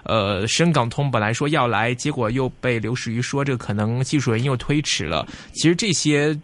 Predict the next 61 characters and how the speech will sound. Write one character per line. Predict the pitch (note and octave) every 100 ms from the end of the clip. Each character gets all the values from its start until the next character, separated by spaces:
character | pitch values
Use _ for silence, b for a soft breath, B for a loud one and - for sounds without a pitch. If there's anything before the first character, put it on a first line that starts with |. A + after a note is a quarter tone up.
| -
其 | - E3+
實 |
照 | E3+ G3+
之 | D#3 -
前 | G#3 - A#2 C#3+
港 | B2 A#2
股 |
來 | - -
判 | - A#2+
斷 | A#2+ G#2+
的 |
話， | G#2+ G#2+ G2+
遇 | D3
到 | C3+
這 | B2+ B2+
些 | B2+
消 | C3 B2+
息 | A#2+
肯 | - -
定 | D3
都 | D#3 D#3
是 | D3
一 | B2
個 | B2
比 | A2+ B2+
較 | A#2+
負 | G2+ - C#3+
面 | A#2
的 | A2+
反 | - -
應 | D2+
了。 | C2+ G1+ B B B -
但 | F#3+ E3+
其 | F#3+
實 | F#3+ F3+
現 | F#3 F#3
在 |
就 | D#3 E3
這 | - G3
段 | E3+
時 | B2 -
間 | C3+ F3
裏 | D3
面 | G#2+ -
見 | B3 G3
到 | A#2+
這 | A#2
些 | G#2 A2+
消 | A2+ B2
息 | -
了， | G2
港 | - C3 D#3
股 | A#2 G2+ -
不 | E3
跌 | D3 - D3+ D#3
也 | B2
能 | F2+
夠 | B2+
繼 | C3 D#3+
續 | C#3 A#2+
升， | - -